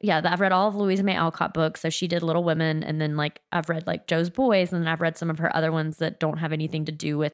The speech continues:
don't have anything to do with, you know, Little Women. There's, there's, like,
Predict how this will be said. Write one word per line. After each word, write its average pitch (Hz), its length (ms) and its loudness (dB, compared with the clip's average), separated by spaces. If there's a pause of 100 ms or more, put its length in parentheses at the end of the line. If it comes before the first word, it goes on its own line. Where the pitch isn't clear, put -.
(140)
don't 165 160 0
have 165 140 2
anything 175 300 0
to 156 60 -2
do 151 220 -2
with, 147 180 0 (360)
you 185 100 0
know, 151 160 0
Little 156 240 -2
Women. 180 400 -6
There's, 160 420 0
there's, 156 280 -2
like, - 160 -4